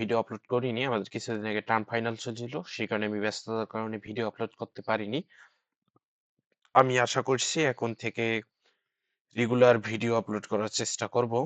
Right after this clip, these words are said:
আমার টার্গেট হচ্ছে মূলত এইচএসসি ক্যান্ডিডেট, যারা এইচএসসি টোয়েন্টি ফাইভ আছো, তো তাদেরকে নিয়েই ভিডিও আপলোড করতে চাচ্ছি এই মুহূর্তে। তো তোমরা যারা নতুন আসো, তাহলে অবশ্যই চ্যানেলটা সাবস্ক্রাইব করবা, ঠিক আছে? আর দেখো এখানে কি বলছে, অর্গানিক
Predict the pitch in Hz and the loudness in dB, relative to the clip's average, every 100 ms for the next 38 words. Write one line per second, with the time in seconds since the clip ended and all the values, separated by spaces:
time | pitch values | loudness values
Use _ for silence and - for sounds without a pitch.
0 | - 120 110 110 107 - 113 110 120 120 | -4 -4 2 2 2 2 4 4 0 -4
1 | - 117 113 120 123 123 117 123 - 123 | -4 -4 -2 -2 -2 -2 -4 -4 -6 -8
2 | - 123 120 135 143 120 110 107 - 117 | -4 -4 -2 -4 -2 0 2 2 0 -6
3 | 127 - 120 120 113 123 - 120 127 120 | -6 -6 -6 -6 -6 -8 -2 0 2 -2
4 | - 202 _ _ _ _ _ - - - | -4 -8 _ _ _ _ _ -10 -10 4
5 | 117 113 117 - - 123 120 131 160 123 | 4 6 2 0 -4 -2 0 -2 -2 -4
6 | 110 117 107 107 98 - 107 107 107 117 | -2 -2 -2 -4 -4 -4 -4 -4 -2 -4
7 | - 135 - - 113 107 107 104 208 - | -2 -4 -6 -4 -4 -4 -8 -6 -6 -6
8 | - - - 117 120 120 123 123 123 113 | -20 -20 -4 0 2 2 2 4 4 2
9 | 123 127 127 151 180 - - 113 110 110 | -4 -2 -4 -4 -8 -8 -4 -2 -2 -2
10 | 104 113 113 143 - 117 110 113 - 107 | -2 -2 -2 -4 -2 -4 -4 -4 -4 -6
11 | - 101 104 98 95 _ - 135 98 - | -6 -8 -8 -8 -10 _ -10 -8 -10 -14
12 | _ _ _ _ 107 110 113 120 127 123 | _ _ _ _ -2 0 2 0 0 -2
13 | 143 120 - 107 110 113 135 | 2 2 0 0 0 0 -2